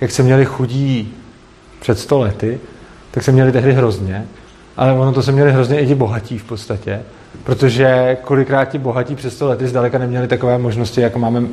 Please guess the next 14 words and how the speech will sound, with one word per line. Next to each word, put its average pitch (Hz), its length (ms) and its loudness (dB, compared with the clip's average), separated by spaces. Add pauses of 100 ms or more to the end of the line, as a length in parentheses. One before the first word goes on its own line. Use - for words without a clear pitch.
(140)
my 120 180 0
teď 117 320 -2 (440)
díky 123 240 -2
technologickému 120 640 0
pokroku. - 480 -2 (380)
Takže 131 160 2
to 139 80 4
nemůžeme 147 340 4
s-, - 240 -8 (200)
jakoby 139 380 2
nemůžeme 143 380 4
srovnávat 135 720 0 (240)
to, 127 200 2
že 131 260 0